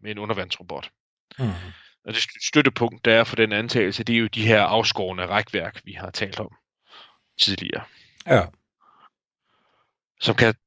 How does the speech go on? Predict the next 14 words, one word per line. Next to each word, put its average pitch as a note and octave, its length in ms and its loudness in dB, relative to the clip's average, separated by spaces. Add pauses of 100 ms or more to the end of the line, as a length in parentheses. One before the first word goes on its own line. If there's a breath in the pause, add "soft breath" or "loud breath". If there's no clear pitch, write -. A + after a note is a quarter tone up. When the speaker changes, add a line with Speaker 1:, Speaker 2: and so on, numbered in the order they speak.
(200)
Speaker 1:
pege A2 280 6
i A2+ 60 6
retning A2+ 360 2
af, G#2+ 300 2
at - 420 -10
nogen A2+ 480 -6
har G2+ 200 2
forsøgt G#2 380 -4
at G#2 80 -4
få A#2+ 160 -2
adgang G#2+ 480 0
til G2+ 240 -4 (160)
Estonias G2+ 480 -4
bildæk. - 520 -6